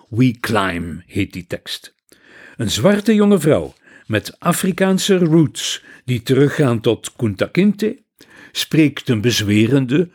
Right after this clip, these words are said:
lichtjes lallende tekst in de taal van de witte kolonisator in het land waarnaar haar voorouders als slaven werden versleept. Aan interpretatoren en vertalers geen gebrek.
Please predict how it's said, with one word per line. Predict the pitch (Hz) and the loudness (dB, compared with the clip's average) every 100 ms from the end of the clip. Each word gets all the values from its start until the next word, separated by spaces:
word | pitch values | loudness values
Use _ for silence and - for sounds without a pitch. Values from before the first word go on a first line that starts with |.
| _ | _
lichtjes | 113 123 - - 151 - | -2 0 -2 -2 0 0
lallende | 113 110 113 117 131 139 139 135 | -2 0 2 2 2 2 0 -2
tekst | 120 127 - - - - - - | -4 -4 -10 -12 -20 -20 -20 -4
in | 139 110 | -2 0
de | 113 | -2
taal | - 190 208 | 0 2 4
van | 170 165 | 4 2
de | 120 117 | 2 0
witte | 220 220 | 0 0
kolonisator | - 196 190 196 165 160 113 - 90 - | -2 -2 0 0 2 0 -2 -6 -10 -14
in | - 117 | -8 -6
het | 85 | -6
land | 131 226 254 - - - - | -2 -2 -2 -10 -14 -20 -20
waarnaar | - 110 110 123 107 | -8 -4 -2 -2 -2
haar | 123 202 190 | 0 2 2
voorouders | 147 202 196 185 185 180 185 - - _ | 4 4 4 0 -2 -4 -8 -12 -16 _
als | 95 - 127 - | -8 -8 -6 -8
slaven | 127 - 156 147 | -6 -4 -2 -2
werden | 151 151 143 | -2 -2 -2
versleept. | 151 - 101 85 - - - _ _ _ _ - - - | -4 -8 -10 -10 -12 -18 -18 _ _ _ _ -20 -20 -20
Aan | - 190 196 180 | 0 2 2 2
interpretatoren | 180 170 175 - 156 147 156 143 147 143 143 135 | 0 2 0 0 0 2 2 2 4 4 4 0
en | 131 123 | 0 0
vertalers | - 131 - 170 175 170 - - | 0 -2 0 0 0 0 -2 -4
geen | 110 - 127 143 | -6 -2 0 0
gebrek. | 131 107 - - - | -2 -2 -6 -10 -20